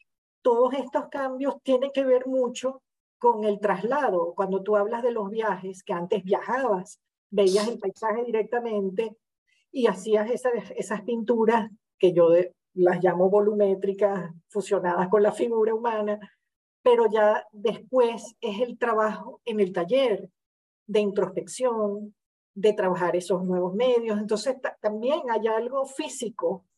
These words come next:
que determina no solamente el pensamiento, sino también la relación con el paisaje. Yo nunca olvidaré cuando fui a tu casa, que me mostraste tu puerta de vidrio que da al jardín,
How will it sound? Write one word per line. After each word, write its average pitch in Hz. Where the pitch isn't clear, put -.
que 220
determina 208
no 214
solamente 233
el 233
pensamiento, 208
sino 185
también 185
la 202
relación 180
con 214
el 214
paisaje. 175
Yo 214
nunca 277
olvidaré 262
cuando 269
fui 233
a 233
tu 254
casa, 240
que 214
me 202
mostraste 196
tu 254
puerta 220
de 240
vidrio 254
que 233
da 208
al 208
jardín, 247